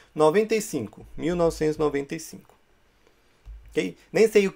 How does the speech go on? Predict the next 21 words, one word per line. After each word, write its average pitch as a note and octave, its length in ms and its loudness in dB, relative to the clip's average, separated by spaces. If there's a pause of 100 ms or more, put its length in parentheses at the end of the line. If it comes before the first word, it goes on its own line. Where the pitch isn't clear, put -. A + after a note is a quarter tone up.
(100)
o, E3+ 280 0
se - 220 -2
nesse F3 320 4
ano E3 140 6
fabricava D3+ 680 4
Palio, G#2 320 4
mas G2+ 200 -6
tudo E3+ 120 -10
bem. G#2 240 -4 (840)
Vamos B2+ 240 8
lá, C#3+ 240 6 (120)
vamos C3 260 0
supor, C3 280 4
eu G2+ 60 6
acredito C3 360 -2
que E3+ 100 -8
sim. - 180 -10 (1080)
Então, G3 280 6
meu A3 180 12
Palio F#3+ 600 4 (200)
é F3+ 540 4